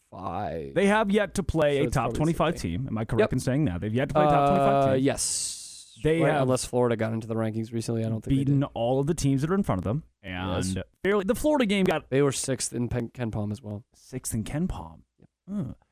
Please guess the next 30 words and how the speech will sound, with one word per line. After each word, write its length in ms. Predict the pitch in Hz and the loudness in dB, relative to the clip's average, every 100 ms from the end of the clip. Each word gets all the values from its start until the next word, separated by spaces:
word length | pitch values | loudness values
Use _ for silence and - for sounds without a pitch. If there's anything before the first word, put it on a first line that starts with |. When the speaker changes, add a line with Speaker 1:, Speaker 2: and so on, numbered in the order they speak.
| _ _ | _ _
Speaker 2:
The 80 | - | 0
Big 140 | 170 208 | 0 2
twelve 200 | 208 175 | 2 2
has 140 | 160 | 0
four 200 | - 165 | 2 2
of 40 | 143 | 2
the 40 | |
top 160 | 135 117 | 0 -2
six, 300 | - 135 - | -2 -2 -2
by 160 | 117 110 | -4 -2
the 80 | |
way. 140 | 104 104 - _ _ _ _ - | 0 -2 -6 _ _ _ _ 0
Arizona 380 | 175 151 170 170 | 2 4 2 2
at 60 | |
number 180 | 160 151 | 2 4
one. 160 | 175 117 | 4 4
Speaker 1:
Yeah. 200 | 113 104 - - | 4 0 -8 -10
Speaker 2:
Big 120 | 127 | -4
twelve 180 | 143 113 | -2 0
Speaker 1:
Yeah. 140 | 196 196 | 2 0
Speaker 2:
team. 20 | - _ - | -4 _ -8
Big 100 | 131 | -2
twelve 180 | 170 175 | 0 2
team. 180 | 214 233 | 2 2
Speaker 1:
Yep. 100 | 208 - _ _ _ - | 0 -4 _ _ _ -8
Speaker 2:
It's 120 | 156 | -2
gonna 120 | 190 170 | 2 4
be 40 | |
the 40 | 151 | 6
Speaker 1:
Which, 260 | 170 - | 4 0